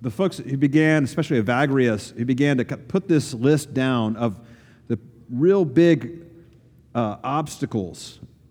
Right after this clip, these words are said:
that they saw to discipleship in young followers of Jesus,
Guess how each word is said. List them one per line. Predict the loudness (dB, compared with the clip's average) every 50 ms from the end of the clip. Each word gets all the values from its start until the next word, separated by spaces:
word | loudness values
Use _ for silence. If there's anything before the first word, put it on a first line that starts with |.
| _ -12
that | -4 -2 -2 -2 0
they | 2 2 2
saw | 2 2 0 0 0 0
to | 0 -2 -2
discipleship | 0 0 -2 -2 0 0 0 0 -2 -6 -8 -6 -4 -4 -4 -4 -8 -16 -20 -20 _ _ _ _ _ _ _ _ _ _ _
in | 0 0 0
young | 2 2 2 4 4 4 4 4 4 2 0
followers | -2 -6 -6 -4 -2 0 0 0 2 2 0 0 0 0
of | -2 -4
Jesus, | 0 0 2 2 0 -2 -6 -10 -12 -14 -18 -20 -20